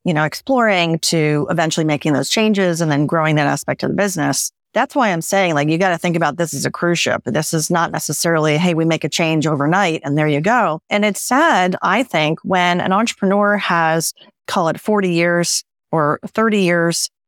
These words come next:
of time that they've invested in this business, it's been a good business for them. And then their anticipation is they're going to sell or transition it and, and maybe get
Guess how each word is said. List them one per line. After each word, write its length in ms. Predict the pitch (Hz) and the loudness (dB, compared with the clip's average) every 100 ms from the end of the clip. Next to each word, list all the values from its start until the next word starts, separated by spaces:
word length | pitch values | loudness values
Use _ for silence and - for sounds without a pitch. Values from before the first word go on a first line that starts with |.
| _ - | _ -6
of 140 | 170 | -6
time 460 | - - 190 170 160 | -4 0 2 2 0
that 100 | 151 | 0
they've 160 | 170 147 | 0 2
invested 380 | 151 165 - | 0 0 -2
in 40 | 160 | 0
this 160 | 143 | 0
business, 500 | - 180 170 165 160 | 0 -2 0 -2 0
it's 140 | 143 - | -4 -2
been 140 | 151 | 0
a 40 | 139 | 0
good 140 | 143 | 0
business 320 | 185 202 185 | 0 0 0
for 140 | - 170 | -2 0
them. 320 | 160 151 160 - _ _ _ | 0 0 -4 -10 _ _ _
And 180 | 185 180 | -2 0
then 140 | 180 175 | 2 2
their 140 | 165 | 2
anticipation 760 | 160 180 - - 190 190 175 160 | 0 -2 -6 -2 -2 0 0 0
is 140 | 156 | 0
they're 140 | 156 | -2
going 340 | 160 147 147 139 | 0 0 0 -2
to 120 | 139 | -2
sell 380 | - 175 156 156 | -2 0 2 0
or 120 | 143 | -2
transition 540 | - 143 156 180 175 | -2 -2 0 0 0
it 180 | 156 156 | 2 0
and, 200 | 143 139 | 0 -2
and 100 | - | -2
maybe 220 | 156 151 156 | 0 0 0
get 300 | 160 151 | -2 -2